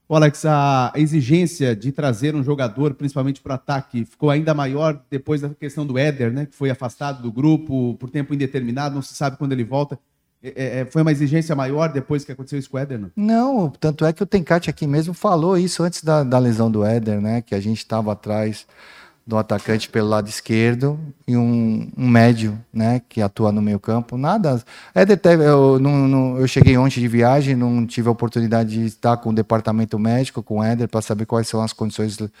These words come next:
Speaker 2: reais dele. Eu sei que ele, sei de todo o procedimento que ele fez. A gente espera que ele possa estar apto o quanto antes.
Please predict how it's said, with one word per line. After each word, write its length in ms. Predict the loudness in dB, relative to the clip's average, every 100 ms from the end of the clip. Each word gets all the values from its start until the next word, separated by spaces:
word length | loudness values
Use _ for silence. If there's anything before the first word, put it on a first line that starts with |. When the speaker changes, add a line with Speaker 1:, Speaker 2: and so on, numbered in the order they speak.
| -20 -20 _
Speaker 2:
reais 400 | 4 6 6 4
dele. 300 | 2 2 2
Eu 60 |
sei 140 | 0 -2
que 120 | -2
ele, 260 | -2 -2 -4 _
sei 240 | -10 2 4
de 120 | 4
todo 160 | 2 2
o 40 |
procedimento 600 | 0 0 0 0 0 -2
que 100 | -2
ele 140 | -2 -2
fez. 400 | 0 0 -2 -8 _ -20 _ -6
A 60 |
gente 140 | -4 -2
espera 220 | -2 -2
que 80 | -2
ele 100 | -4
possa 280 | -2 -2
estar 240 | -4 -2 -2
apto 220 | -2 -6
o 20 |
quanto 320 | -6 -6 -4 -6
antes. 300 | -8 -12